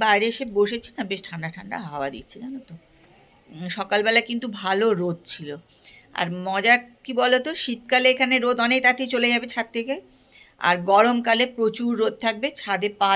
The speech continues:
দিতে পারবে না, আগুনের মতন থাকে ছাদ। আর শীতকালে রোদ কিন্তু অনেকক্ষণ চলে গেছে, একদম সকাল সকাল, মানে এই এগারোটা নাগাদ, এগারোটা অবধি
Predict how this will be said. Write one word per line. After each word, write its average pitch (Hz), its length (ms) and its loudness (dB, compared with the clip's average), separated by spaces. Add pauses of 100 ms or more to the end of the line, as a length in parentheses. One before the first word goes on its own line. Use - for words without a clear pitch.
(100)
দিতে 175 220 -8
পারবে 170 300 -4
না, - 40 -8 (180)
আগুনের 196 440 -4
মতন 175 220 -8 (100)
থাকে 175 280 -16
ছাদ। - 180 -16 (1120)
আর 262 120 -6
শীতকালে 240 480 0
রোদ 202 140 4 (100)
কিন্তু 214 220 -10 (120)
অনেকক্ষণ 202 400 -6 (120)
চলে 147 240 -8
গেছে, 151 200 -14 (460)
একদম 196 300 -2 (120)
সকাল 226 220 -2 (100)
সকাল, 214 240 -6
মানে 240 180 0
এই 269 60 2 (140)
এগারোটা 262 440 6
নাগাদ, 277 300 2 (380)
এগারোটা 311 400 6
অবধি 247 140 -4